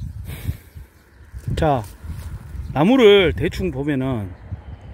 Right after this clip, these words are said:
큰 게 있고 작은 게 있는 것처럼. 자, 이건 뭐냐면 이 가 쪽을 봤을 때 큰 게 보인다는 건 여기는 처음에 테두리부터 하시고 안쪽으로 들어왔다고 그냥 생각을 하겠습니다.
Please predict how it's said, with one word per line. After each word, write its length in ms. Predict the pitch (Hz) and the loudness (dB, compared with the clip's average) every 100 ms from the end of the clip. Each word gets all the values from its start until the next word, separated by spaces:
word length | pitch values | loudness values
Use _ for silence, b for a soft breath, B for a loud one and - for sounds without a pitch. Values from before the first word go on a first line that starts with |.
| - - - - - - | 0 0 -2 -12 -16 -10
큰 180 | - 240 | -2 2
게 140 | 226 | 2
있고 220 | 208 190 160 | 0 -2 -4
작은 320 | 131 156 160 | -2 -2 0
게 80 | 135 | -2
있는 240 | 123 127 | -6 -8
것처럼. 520 | 120 - 123 107 104 - _ _ _ _ _ _ _ _ _ - | -8 -8 -6 -6 -6 -12 _ _ _ _ _ _ _ _ _ 0
자, 200 | 151 170 | 2 4
이건 240 | 220 220 | 4 4
뭐냐면 640 | 151 143 165 170 131 101 - _ _ _ _ _ _ _ 190 | 2 0 2 2 0 -4 -10 _ _ _ _ _ _ _ -12
이 80 | |
가 220 | 185 147 208 | -4 0 2
쪽을 240 | 220 175 | 2 2
봤을 260 | 143 135 151 | 0 -2 -2
때 300 | 156 151 151 | -2 -2 -4
큰 140 | - 185 | -6 -2
게 100 | 175 | 0
보인다는 420 | 147 147 143 131 | 2 2 2 2
건 340 | 139 127 107 - _ _ - _ - | 2 0 -2 -6 _ _ -20 _ -2
여기는 500 | 196 196 185 131 98 - _ - | 2 4 2 2 -4 -12 _ -6
처음에 260 | 208 196 | -2 -2
테두리부터 640 | - 196 220 165 160 160 156 | -2 -2 -2 -4 -6 -4 -4
하시고 500 | 151 190 185 208 214 _ _ - - | -4 -2 0 0 -2 _ _ -20 -10
안쪽으로 360 | 165 185 196 147 | -6 -2 0 0
들어왔다고 400 | 147 165 156 120 | 0 -2 -2 -4
그냥 260 | 117 110 107 | -2 -2 -4
생각을 340 | 151 143 127 | -4 -4 -2
하겠습니다. 520 | 120 113 135 127 107 | -4 -4 -2 -2 -4